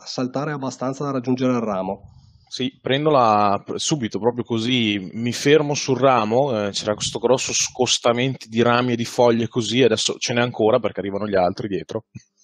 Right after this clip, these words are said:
Speaker 2: <laughs> Questo rumore di scimmie. E poi incomincio a, a, a roteare questa grossa fionda fatta di pelli,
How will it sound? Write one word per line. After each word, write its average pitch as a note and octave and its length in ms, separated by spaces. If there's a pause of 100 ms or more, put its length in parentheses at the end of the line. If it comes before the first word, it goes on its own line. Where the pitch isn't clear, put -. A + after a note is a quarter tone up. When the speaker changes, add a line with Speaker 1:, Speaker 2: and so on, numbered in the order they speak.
Speaker 2:
<laughs> - 160
Questo - 460
rumore B2 340
di B2 120
scimmie. A2+ 640 (800)
E G3+ 120
poi D#3 580
incomincio C#3 800
a, G2 1080
a, G#2 220
a A2 120
roteare B2 800
questa A2+ 360
grossa C3 500
fionda A#2 540
fatta A#2+ 340
di A#2+ 160
pelli, A2+ 520